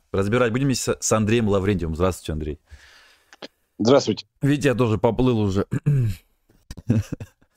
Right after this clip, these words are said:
Speaker 1: Ну что ж, очень обидный, конечно, результат. И с-, сам сценарий матча тоже такой обидный, там,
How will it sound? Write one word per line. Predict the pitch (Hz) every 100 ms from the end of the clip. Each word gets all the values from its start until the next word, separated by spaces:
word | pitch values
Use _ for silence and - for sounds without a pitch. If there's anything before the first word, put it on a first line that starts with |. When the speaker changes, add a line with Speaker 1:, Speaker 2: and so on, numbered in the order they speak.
| _ _ _ _ _ _ -
Speaker 1:
Ну | 107
что | 117 151 135
ж, | -
очень | 123 123 139 123
обидный, | 117 127 110 95
конечно, | 98 92 87 95
результат. | 87 85 92 87 120 104 -
И | 87 85 82 80 78 76 76 - - -
с-, | - - - - - - - -
сам | 120 113 104 90 87 80
сценарий | - 117 113 107 101
матча | 120 113 101
тоже | 101 90 85 85 78
такой | 82 - 85
обидный, | 90 90 98 85 80
там, | 78 78 76